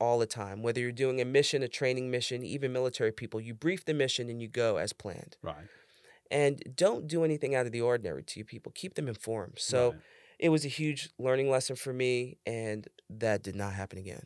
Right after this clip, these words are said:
Speaker 2: Right. How long were you in the Navy for? Ten years?
Speaker 1: I was in for about ten years.
Speaker 2: Yeah.
Speaker 1: So,
Speaker 2: Then
Speaker 1: yeah.
Speaker 2: the whole ten years you were, well, once you got into helicopters, that was your thing, the whole time?
Speaker 1: No, it
Speaker 2: Oh,
Speaker 1: was
Speaker 2: no?
Speaker 1: not. No.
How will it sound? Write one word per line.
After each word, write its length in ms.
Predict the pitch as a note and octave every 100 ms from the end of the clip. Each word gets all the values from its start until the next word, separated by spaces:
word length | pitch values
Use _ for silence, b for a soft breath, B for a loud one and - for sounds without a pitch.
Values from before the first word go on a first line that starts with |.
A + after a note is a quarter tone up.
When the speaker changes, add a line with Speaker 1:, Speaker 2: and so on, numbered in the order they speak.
| -
Speaker 2:
Right. 240 | E2+ C2+ - _ _ B B B B B B B _ _
How 160 | - C3
long 160 | F#3+ F3+
were 80 |
you 200 | D#3+ C#3
in 100 | C3+ B2
the 80 |
Navy 280 | A#2 B2 G2+
for? 200 | F2 D#2
Ten 240 | - C3+ C3
years? 360 | C#3+ G3 G#3 -
Speaker 1:
I 60 |
was 140 | C#3 C3
in 160 | B2+
for 140 | B2 A2+
about 220 | A#2 A#2
ten 220 | - A2
years. 140 | G#2+ G#2
Speaker 2:
Yeah. 160 | G#2 - -
Speaker 1:
So, 480 | - B2+ A2+ A2+ - -
Speaker 2:
Then 140 | A2 A#2+
Speaker 1:
yeah. 60 |
Speaker 2:
the 60 | B2
whole 180 | A2+ C3+
ten 260 | - C#3 A#2+
years 340 | A#2 A#2 A2+
you 160 | A#2 A2
were, 200 | A#2+ A#2+ _ G#2 - _
well, 240 | G2+ C#2 - _ - - -
once 300 | A#2+ C#3+ C#3
you 60 | C3
got 180 | C#3 B2
into 180 | B2+ B2+
helicopters, 680 | B2+ A2 - A#2+ - G#2
that 180 | A2 F2+
was 160 | A2 G#2+
your 100 | F#2
thing, 320 | G#2 - -
the 60 | F#2+
whole 200 | G#2+ G2
time? 400 | - F#2+ B2+ C#3
Speaker 1:
No, 220 | D#3 B2+ G2+ -
it 60 | B2+
Speaker 2:
Oh, 80 | B2+
Speaker 1:
was 100 | B2+
Speaker 2:
no? 140 | A2+
Speaker 1:
not. 120 | - -
No. 280 | A#2 C3